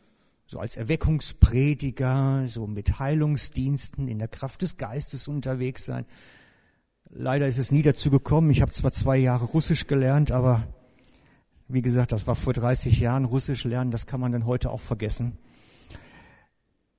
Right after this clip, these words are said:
Aber es ist in mir geblieben. Diese Leidenschaft dafür, des Wiederherstellens, des Heilens, des Lebensheilens, des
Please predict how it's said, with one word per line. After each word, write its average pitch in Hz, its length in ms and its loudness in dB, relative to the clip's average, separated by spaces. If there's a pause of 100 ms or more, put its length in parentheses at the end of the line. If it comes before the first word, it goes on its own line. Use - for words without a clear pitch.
(500)
Aber 139 240 4
es 151 140 6
ist - 240 -2
in 214 320 4
mir 202 220 4
geblieben. 143 720 -4 (720)
Diese 120 180 -4
Leidenschaft 151 800 -4
dafür, 135 540 -4 (2000)
des 117 300 -10
Wiederherstellens, 113 1200 -6
des - 460 -14
Heilens, 113 500 -8
des - 240 -12
Lebensheilens, 120 1000 -6
des - 240 -12